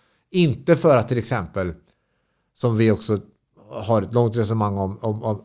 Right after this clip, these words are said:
till exempel fånga upp kritiska händelser som ju kan vara väldigt värdefullt då.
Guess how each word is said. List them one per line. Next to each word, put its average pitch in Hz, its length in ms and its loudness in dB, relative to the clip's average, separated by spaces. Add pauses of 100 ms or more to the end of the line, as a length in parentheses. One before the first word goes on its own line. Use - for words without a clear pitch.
till 135 140 2
exempel 123 380 0
fånga 127 420 4
upp 110 180 2
kritiska 104 500 -2
händelser 95 720 -4 (100)
som 120 240 -2
ju 110 80 2
kan 113 200 0
vara 92 200 0
väldigt 95 340 -4
värdefullt 95 580 -8
då. - 180 -20